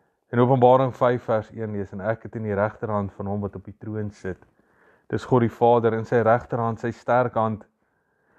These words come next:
'n boek gesien wat van binne en buite beskryf en met sewe seels goed verseël is." Vyfenzestig keer in die, in die woord, in die, in die boek Openbaring kry ons die konsep van sewe.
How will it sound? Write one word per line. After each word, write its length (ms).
'n 120
boek 180
gesien 420
wat 240
van 220
binne 280
en 100
buite 280
beskryf 520
en 100
met 160
sewe 360
seels 600
goed 240
verseël 400
is." 220
Vyfenzestig 680
keer 180
in 100
die, 180
in 60
die 80
woord, 480
in 100
die, 100
in 160
die 60
boek 240
Openbaring 580
kry 200
ons 200
die 100
konsep 500
van 120
sewe. 460